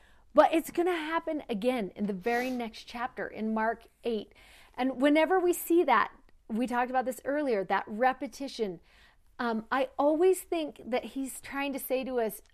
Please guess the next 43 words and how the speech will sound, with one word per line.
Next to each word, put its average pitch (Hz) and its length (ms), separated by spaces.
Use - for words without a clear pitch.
"I 254 120
wanna 339 220
make 381 160
sure - 180
you 285 160
got 214 220
this 233 160
the 208 100
first - 320
time. 269 260
So 262 200
here, 254 200
let 247 200
me 294 120
show 294 320
it - 160
to 269 120
you 226 560
again." 220 420
So 269 200
we're 302 340
gonna 392 200
start 294 380
in 247 120
Mark 240 320
eight 262 320
twenty-two. 233 720
"And 226 160
they 233 80
came 269 360
to 285 120
Bethsaida, 233 800
and 214 160
they 220 160
brought 220 380
him 254 300
a 226 80
blind 214 600
man. 175 300
And 233 180
they 233 160
asked 240 360
him 254 240